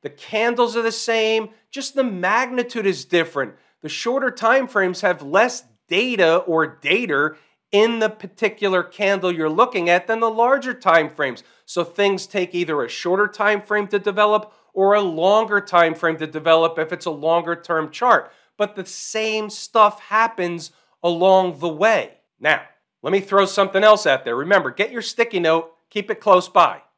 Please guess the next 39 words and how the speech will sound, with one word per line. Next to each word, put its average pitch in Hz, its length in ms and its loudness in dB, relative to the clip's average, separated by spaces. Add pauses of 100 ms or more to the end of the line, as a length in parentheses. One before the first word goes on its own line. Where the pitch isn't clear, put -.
We 143 60 -14
talked 277 260 4
about 254 180 4
the - 60 0
bear 190 280 6
case, 160 360 -2
which 170 220 -4
is 156 340 -4
essentially 214 480 0
getting 185 360 0
below 160 280 2
the 156 100 -8
trend 156 300 0
line. 113 160 -6
Let's 175 160 -4
say 190 100 -2
they 160 140 -4
gap 147 340 -4
below 156 300 2
it 160 120 -4
tomorrow 156 400 4
morning. 156 640 -2 (300)
Let's 170 180 -4
say 175 140 2
they 165 140 -2
just 165 440 -4 (160)
flush - 480 0
through 165 340 0
it, 165 200 -4
get 175 240 0
below. 156 580 4 (220)
That's 226 220 -2
gonna 247 200 0
open 214 320 2
the 208 80 0
door 185 340 6
for 180 240 0
other 160 200 4
stuff. - 480 0